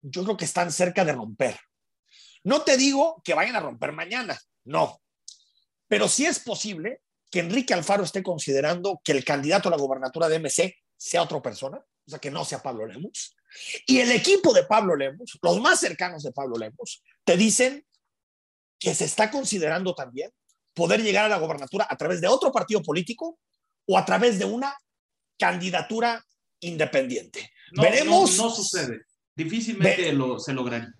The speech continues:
Speaker 1: Yo creo que, yo creo que no, pero eso es lo que, lo que nos dicen ambas partes, Rodrigo Lara.
Speaker 2: Ajá,
Speaker 1: Es decir,
Speaker 2: así es.
Speaker 1: que, que ven el rompimiento cerca, que el gobernador está distanciado de Pablo Lemus y el equipo de Pablo Lemus nos dice, bueno, si M C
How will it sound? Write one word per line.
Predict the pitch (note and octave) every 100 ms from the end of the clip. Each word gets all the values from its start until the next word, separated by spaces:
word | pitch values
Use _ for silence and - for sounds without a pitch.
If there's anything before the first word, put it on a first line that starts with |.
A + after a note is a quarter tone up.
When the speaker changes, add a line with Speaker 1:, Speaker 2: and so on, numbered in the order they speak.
| _ _ _ _ _
Speaker 1:
Yo | - F#3+ B3
creo | G3+
que, | D#3 E3 C#3
yo | D#3
creo | E3+
que | E3
no, | C4+ E4+ - _ _ _
pero | F3+
eso | B3 E4+
es |
lo | D4 A3
que, | G3+ A3
lo | G3
que | G3
nos | G3 F3+
dicen | C4+ D4+
ambas | C#4+ A3
partes, | - F#3+ - B2+
Rodrigo | B2 C#3
Lara. | A#2+ C#3
Speaker 2:
Ajá, | C#3+
Speaker 1:
Es | - G#3+
decir, | A3 F#3
Speaker 2:
así | -
es. | _ _ _ _ _
Speaker 1:
que, | F#3+ F3+ D#3
que | G#3
ven | F3+ D4
el | D#4+
rompimiento | A#3 G3 D#3+ E3 F3 D3
cerca, | - E3 F3+ D#4+ D#4 _ _ _ _ _
que | F#3+
el | F3
gobernador | F3 F3 E3 D#3+ G3+ A3+ - _ _ _ _ -
está | C#3+ - F3+ F#3
distanciado | E3+ - D#3 C#3 C3+ F#3 G3
de | D3+
Pablo | A#2+ C3 C3
Lemus | G3+ D4+ F4+ - -
y | F3+
el |
equipo | F3+ G#3+ G#3+
de |
Pablo | F3+ G3+
Lemus | G3 G3+ G#3
nos | F3+ D#3+
dice, | G#3+ G#3+
bueno, | - C#4 A3+ - _ _
si | - - E3+ F3+
M | A3+ A3
C | - G#3 A3